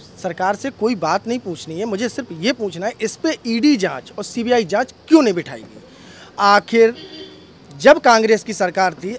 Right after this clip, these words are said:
अगर दो भारतीय सैनिक मारे जाते थे तो आप जो है सदन में मुद्दा उठा देते थे कि कांग्रेस क्या कर रही है।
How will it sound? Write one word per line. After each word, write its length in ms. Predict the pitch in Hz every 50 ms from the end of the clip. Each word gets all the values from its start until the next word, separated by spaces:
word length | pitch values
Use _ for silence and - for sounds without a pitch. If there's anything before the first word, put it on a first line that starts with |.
| - -
अगर 200 | 196 214 220 180 143 123 -
दो 120 | 233 311 285
भारतीय 340 | 262 247 240 - 262 247
सैनिक 280 | - 220 214 220 214 196
मारे 280 | 202 190 190 190 196 190
जाते 300 | 190 175 170 180 185 165
थे 160 | - 269 294
तो 200 | - 285 240 - - -
आप 280 | 196 214 240 262 240 -
जो 180 | 220 214 208 208
है 220 | 220 247 294 302 -
सदन 280 | - 233 202 233 262
में 100 | 277 285 269
मुद्दा 260 | 254 220 208 277 277
उठा 200 | 277 277 302 311
देते 300 | 269 269 240 - 190 170
थे 180 | 139 131 123 120 - - - - - - - - - - - - - - -
कि 80 | 277 247
कांग्रेस 400 | - 240 240 247 269 311 - -
क्या 180 | - 302 320 320
कर 160 | 330 339 302
रही 240 | 285 247 208 170 156
है। 160 | 131 120